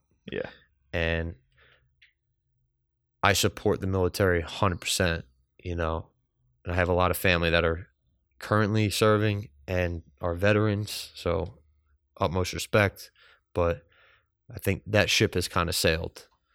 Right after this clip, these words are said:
Speaker 2: for me at the point I'm at. Now I'm mo-, I'm more like taking the U F C as far as I can,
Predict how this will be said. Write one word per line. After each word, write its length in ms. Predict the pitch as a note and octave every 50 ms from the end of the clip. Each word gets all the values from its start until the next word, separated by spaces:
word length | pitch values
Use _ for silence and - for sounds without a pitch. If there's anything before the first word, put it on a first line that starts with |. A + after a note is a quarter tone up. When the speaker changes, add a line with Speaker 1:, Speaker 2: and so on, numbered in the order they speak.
| _ _
Speaker 2:
for 180 | _ - - F2+
me 320 | F2+ F2+ F2 D#2+ D#2 G2+ -
at 100 | F2 F2
the 60 | -
point 240 | - - - F2+ E2+
I'm 120 | D#2+ D#2
at. 200 | D#2+ D#2+ D#2+ E2 _ _ _ _ _ _ _ _ _ -
Now 220 | F#2 G2 G2 F#2
I'm 100 | F2 D#2+
mo-, 200 | E2 F2+ F2+ - -
I'm 100 | - G2+
more 220 | G#2+ G#2 A2 G#2+ G2+
like 360 | G2 F#2+ F#2 F#2 F2+ - - _ - - - - - _ _ _ _ -
taking 300 | - C3+ A#2+ - A2 A2+
the 60 | A2+
U 120 | A2+ A2+
F 80 | A2 G2+
C 300 | - - A#2+ A#2 A2+ A2
as 80 | G2+
far 200 | - - A#2 A2+
as 120 | A2 A2 G#2+
I 100 | G#2+ G2+
can, 380 | - - B2 B2 B2 B2+ C3+